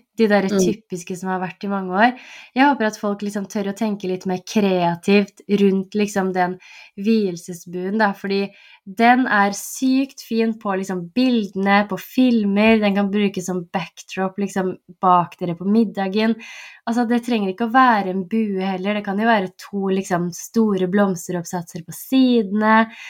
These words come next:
Speaker 1: Alltså, tør å liksom legge lite mer i den, fordi den har så sykt mycket att säga för det visuella. Och så är det liksom, hellre kör på med liksom bara blomster än liksom massa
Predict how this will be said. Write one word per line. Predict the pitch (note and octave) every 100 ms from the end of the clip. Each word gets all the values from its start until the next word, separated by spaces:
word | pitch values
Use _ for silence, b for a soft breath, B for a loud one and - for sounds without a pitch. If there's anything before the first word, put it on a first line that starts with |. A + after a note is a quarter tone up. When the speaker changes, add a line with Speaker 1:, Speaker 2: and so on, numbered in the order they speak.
| B B
Speaker 1:
Alltså, | A#3 C4 B3+ -
tør | C4+ A#3+ A#3+
å |
liksom | A#3+ B3+ A3 G3 F#3+ -
legge | G#3+ G#3 G3+ F#3+
lite | G3+ G#3 G3+
mer | F#3 F#3
i | - F#3+ F3+
den, | F#3+ G#3 B3
fordi | A#3 G#3 G3+
den | G3 G#3+
har | G3 F#3 F3+
så | G3+
sykt | F3+ F#3+ F3+ F3+
mycket | F3+
att | E3+
säga | - F3 F3
för | F3
det | F3
visuella. | F3 - F#3 F3 F3+ B3 C4 B B B B _
Och | A#3
så | A#3
är | A#3+
det | A3
liksom, | A#3 A3+ G3 F#3 _ _ _ _ -
hellre | B3+ A#3 G#3+ A#3+
kör | B3+ A#3+ G#3 F#3
på | G3+
med | G3+ F3+ F#3
liksom | F#3 F3+ F3 E3+ _ _ -
bara | G#3+ F#3+ F3+
blomster | F3 G3 E3+ E3 - - G#3+ A3
än | F#3+ F3+
liksom | F#3 F#3 F3+
massa | F#3